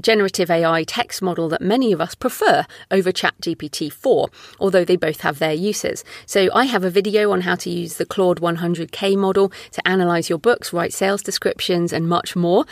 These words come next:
for my patrons, and it's definitely my preferred model for, uh,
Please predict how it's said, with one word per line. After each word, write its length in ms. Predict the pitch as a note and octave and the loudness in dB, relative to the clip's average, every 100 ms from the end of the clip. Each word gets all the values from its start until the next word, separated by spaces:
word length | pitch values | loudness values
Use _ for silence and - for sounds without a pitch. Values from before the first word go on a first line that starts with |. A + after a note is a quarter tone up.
| - - | -8 -4
for 160 | F#3+ | -2
my 140 | E3+ E3+ | 0 -2
patrons, 720 | - G4+ - E3+ E3 A#3 - - - | 0 -2 2 2 2 0 -4 -14 -8
and 140 | - C#4+ | -2 -2
it's 120 | - | 0
definitely 580 | D4 - G4 - E3 - | -2 -2 -4 -2 -2 -2
my 220 | G3 G#3 | -2 -2
preferred 560 | G#3+ A3+ - B3+ B3+ A#3+ | -2 -8 -4 0 0 0
model 460 | G#3+ G3+ - D#3+ - - - | 0 0 -2 -4 -8 -18 -16
for, 680 | - - F#3+ F3+ F3 E3+ - _ _ - - _ _ | -6 0 4 6 6 4 0 _ _ -16 -16 _ _
uh, 360 | F3+ E3 D#3+ | -2 0 0